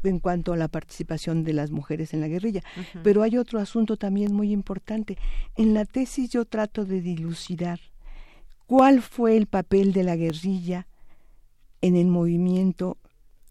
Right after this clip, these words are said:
Speaker 1: en pro de la democracia en el país.
Speaker 2: Ujú, ujú.
Speaker 1: Y entonces ahí especifico también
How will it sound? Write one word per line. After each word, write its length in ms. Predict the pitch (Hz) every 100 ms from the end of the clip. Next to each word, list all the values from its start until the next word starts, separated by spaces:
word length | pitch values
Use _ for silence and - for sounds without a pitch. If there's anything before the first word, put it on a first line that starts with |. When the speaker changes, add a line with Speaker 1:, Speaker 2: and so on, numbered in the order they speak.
| -
Speaker 1:
en 200 | 170 175
pro 280 | 165 180 180
de 120 | 170
la 120 | 147 135
democracia 640 | 131 135 - 147 147 160
en 80 | 143
el 120 | 135
país. 380 | - - 151 -
Speaker 2:
Ujú, 80 | 180
ujú. 260 | 160 170 160 - 165
Speaker 1:
Y 120 | 160 220
entonces 360 | 220 277 269
ahí 240 | 254 233 269
especifico 760 | 269 - 254 233 - 226 -
también 520 | 214 196 185 185 190